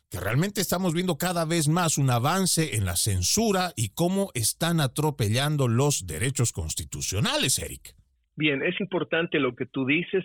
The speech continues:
Speaker 2: porque vale la pena repetirlo. Eh, recordamos todos entre el año dos mil veintiuno y dos mil veintidós, cuando estalló el escándalo de que Alejandro Mayorkas estaba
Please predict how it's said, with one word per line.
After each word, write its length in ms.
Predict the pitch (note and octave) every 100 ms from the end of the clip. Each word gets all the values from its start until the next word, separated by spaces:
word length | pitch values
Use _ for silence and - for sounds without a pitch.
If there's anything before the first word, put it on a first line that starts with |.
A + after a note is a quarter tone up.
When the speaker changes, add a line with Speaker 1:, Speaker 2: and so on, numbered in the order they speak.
| -
Speaker 2:
porque 380 | C#3+ - D3 C3+
vale 220 | G3 D#4
la 120 | D#3+
pena 220 | E3+ D3+
repetirlo. 800 | A#2+ B2 C3 - F3 A3+ C3+ A2+ - -
Eh, 60 | D3 E3 G3+
recordamos 560 | F#3+ - G3+ A#3+ D#4+ F#3+ -
todos 320 | D#4+ F#3 C3
entre 220 | C3 -
el 80 | D#3
año 220 | E3+ E3+
dos 120 | D3
mil 140 | C#3 D3
veintiuno 380 | C3+ A#2+ D3 C#3+
y 20 |
dos 160 | B2+ B2+
mil 120 | C3+
veintidós, 520 | C3 A#2 A#2+ A#2+ B2 -
cuando 360 | - D3 C#3+ C#3+
estalló 760 | F3+ E3+ - E3+ E3 E3 G#3 D3+
el 140 | C3
escándalo 800 | C3 - - D3+ C#3 B2+ B2 B2
de 380 | A#2+ B2 B2+ B2+ -
que 260 | C#3 C#3
Alejandro 500 | C#3 C3+ C#3 D3 C#3+
Mayorkas 600 | C#3 B2+ C3+ C3+ C3+ C3+ -
estaba 560 | - - C#3+ C3+ C3+